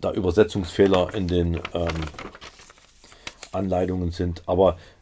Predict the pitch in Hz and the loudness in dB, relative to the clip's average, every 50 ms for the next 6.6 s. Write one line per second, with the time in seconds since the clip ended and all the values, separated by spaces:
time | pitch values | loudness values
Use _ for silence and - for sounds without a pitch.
0 | _ _ - 92 90 90 90 - - 104 95 87 95 98 80 - - 127 131 - | _ _ -4 0 0 0 0 0 0 0 0 4 4 4 4 4 2 0 2 2
1 | - 117 110 110 101 101 107 107 117 113 107 95 87 107 101 98 90 - 107 95 | 6 6 8 8 8 6 2 4 4 4 4 4 6 6 6 6 4 2 0 0
2 | 90 98 - - 107 90 98 101 101 98 87 - 90 85 98 104 - - 117 107 | 0 -2 -4 -4 -2 0 2 4 4 4 4 2 0 0 -2 -4 0 0 0 0
3 | 104 98 90 85 - - 131 131 - - 104 117 127 110 101 85 98 98 95 - | 2 0 0 0 0 4 4 4 4 4 -2 -2 -2 -2 0 2 0 0 0 0
4 | 104 98 98 90 87 85 - - 110 117 - - 98 110 139 143 - - - - | 0 2 2 2 2 2 2 0 0 0 0 2 2 2 2 -2 -4 -8 -14 -16
5 | - - - - - - - - - - - - - - 113 113 - 120 113 107 | -18 -18 -18 -18 -16 -16 -16 -18 -18 -16 -10 -4 2 4 4 4 6 4 4 6
6 | 110 101 92 123 139 135 - 131 123 123 123 120 | 6 6 6 6 4 4 6 8 8 8 8 6